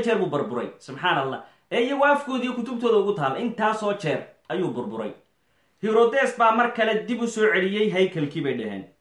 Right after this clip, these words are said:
Subxaan Allah. Sanadkii shan iyo tobnaad ee, yacni, shan iyo toban sano dhalashadii Nebi Ciise ka hor ayaa waxa dhashay markaa baa la yidhi, een, Maryama calayha salaam. Nebi Ciise hooyadii. Xilliyadaasay dhalatay. Saddex iyo toban sano, afar iyo toban sano,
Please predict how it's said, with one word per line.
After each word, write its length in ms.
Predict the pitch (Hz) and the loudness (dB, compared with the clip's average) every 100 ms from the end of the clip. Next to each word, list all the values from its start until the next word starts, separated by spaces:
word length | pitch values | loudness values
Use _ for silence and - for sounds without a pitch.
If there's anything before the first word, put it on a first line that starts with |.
| _ | _
Subxaan 380 | - 110 131 110 | -20 -10 -6 -4
Allah. 200 | 98 80 - _ _ _ _ _ - | -6 -12 -18 _ _ _ _ _ -6
Sanadkii 520 | 294 285 247 254 247 | 0 0 0 -4 -4
shan 220 | 233 208 | -2 -2
iyo 100 | 196 | -2
tobnaad 560 | 196 180 190 208 220 214 | -2 -2 2 2 2 4
ee, 440 | 208 202 - - - 165 | 4 4 0 -10 -18 -10
yacni, 420 | 175 170 151 175 | -2 0 0 0
shan 160 | 240 226 | -4 -6
iyo 80 | - | -4
toban 180 | 202 | -4
sano 280 | 196 185 190 | -2 -2 -2
dhalashadii 460 | 156 160 156 190 185 | 0 0 -2 -4 -4
Nebi 200 | 185 151 | -4 -4
Ciise 200 | 147 - 165 | -6 -8 -4
ka 80 | 151 | -2
hor 280 | 175 - - _ _ _ | -2 -2 -8 _ _ _
ayaa 200 | 160 196 | -2 0
waxa 240 | 202 214 - | 0 0 -2
dhashay 280 | 160 196 190 | -2 -2 0
markaa 380 | 180 - 165 156 | -2 0 0 2
baa 100 | 147 | 0
la 100 | 139 | -2
yidhi, 400 | 139 175 - - _ _ _ - | -4 -8 -10 -16 _ _ _ -8
een, 260 | 123 123 123 | -6 -4 -2
Maryama 420 | 131 139 147 110 | -2 -2 -2 -4
calayha 420 | 113 135 131 117 | -4 -2 -2 -6
salaam. 320 | - 110 98 - _ _ _ _ - | -10 -10 -12 -14 _ _ _ _ -10
Nebi 240 | 151 151 | -6 -6
Ciise 200 | 127 127 | -6 -8
hooyadii. 400 | 127 110 101 87 - _ _ _ _ _ _ _ _ - | -8 -8 -10 -14 -20 _ _ _ _ _ _ _ _ -10
Xilliyadaasay 520 | 135 156 147 127 147 | -6 -4 -2 -4 -6
dhalatay. 300 | 107 104 - | -10 -12 -12
Saddex 280 | - 165 151 | -8 -6 -6
iyo 100 | 165 | -6
toban 220 | 170 170 | -6 -6
sano, 200 | 165 170 165 | -4 -2 -2
afar 180 | 165 160 | -4 -6
iyo 80 | |
toban 180 | 160 156 | -6 -8
sano, 260 | 156 170 | -8 -8